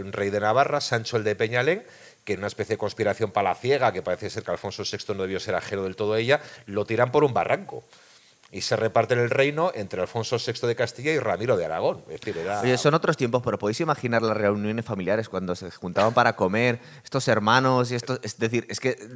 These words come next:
Speaker 2: yo creo que asumían que se iban a matar entre
Speaker 1: Eran
Speaker 2: ellos, ¿verdad?
Speaker 1: familias como muy disfuncionales,
Speaker 2: <laughs>
Speaker 1: digamos,
Speaker 2: Bastante,
Speaker 1: con
Speaker 2: ¿verdad?
Speaker 1: vista moderno.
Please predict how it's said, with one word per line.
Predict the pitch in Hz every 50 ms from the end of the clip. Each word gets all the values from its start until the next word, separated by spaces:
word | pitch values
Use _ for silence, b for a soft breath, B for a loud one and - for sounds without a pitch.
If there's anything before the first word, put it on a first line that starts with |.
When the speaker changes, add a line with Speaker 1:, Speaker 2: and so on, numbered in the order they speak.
| 113 107
Speaker 2:
yo | 113 120 117
creo | 131 147
que | 156 165
asumían | 156 139 135 120 127 143 170 160
que | 151
se | - 139
iban | 127 151 175
a |
matar | 175 151 - - 113
entre | 104 101 98 95 104 135
Speaker 1:
Eran | 135 143 147
Speaker 2:
ellos, | - 98
¿verdad? | 151 - -
Speaker 1:
familias | 135 135 143 143 143 -
como | - 135 123
muy | 113 131
disfuncionales, | 127 139 127 - 135 127 120 - 113 107 104 104 107 104 92 160 120 - -
Speaker 2:
<laughs> | 123
Speaker 1:
digamos, | 107 98 104 - 117
Speaker 2:
Bastante, | 98 95 123 110 104
Speaker 1:
con | 107
Speaker 2:
¿verdad? | 117 117 117 123
Speaker 1:
vista | 147 107
moderno. | 101 92 85 87 85 - 80